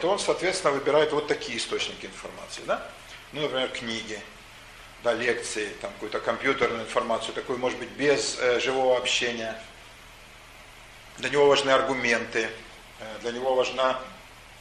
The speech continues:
э, сама система логических рас-, рассуждений, дискурс интеллектуальный. Если для него важнее эмоции,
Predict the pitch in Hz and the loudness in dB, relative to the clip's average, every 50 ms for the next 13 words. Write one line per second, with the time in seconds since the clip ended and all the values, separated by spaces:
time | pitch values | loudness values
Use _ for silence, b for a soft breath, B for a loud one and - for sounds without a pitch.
0 | - - - - - - - - - - - 120 110 110 107 - - - 131 135 | -20 -20 -20 -20 -20 -20 -20 -20 -14 -8 -4 -2 0 0 0 2 4 4 6 6
1 | 135 - - 135 - - 156 139 135 135 135 135 135 135 - - - - 135 131 | 6 6 4 2 2 4 6 6 6 4 4 0 -2 -4 -4 -4 -2 -2 -2 -2
2 | - - - 131 131 131 131 - - 147 135 - - - 123 131 127 127 123 120 | -2 -2 -2 -2 0 0 2 0 0 0 -2 -2 -2 0 0 2 2 0 -2 -6
3 | - - - 139 139 - - - - 123 117 - 123 117 117 120 117 113 - 123 | -8 -6 -4 -2 -2 -2 -2 -4 -4 -4 -4 -4 -4 -4 -6 -6 -6 -4 0 2
4 | 120 113 110 113 110 110 110 113 151 185 185 - 180 170 170 175 180 190 185 180 | 2 4 2 0 -4 -8 -6 -2 0 0 0 0 0 -2 -2 -2 0 2 2 4
5 | 170 175 170 - 180 190 190 190 196 208 240 254 247 - - - 123 | 4 4 2 2 0 -2 -2 -2 0 2 2 2 2 2 0 -2 -2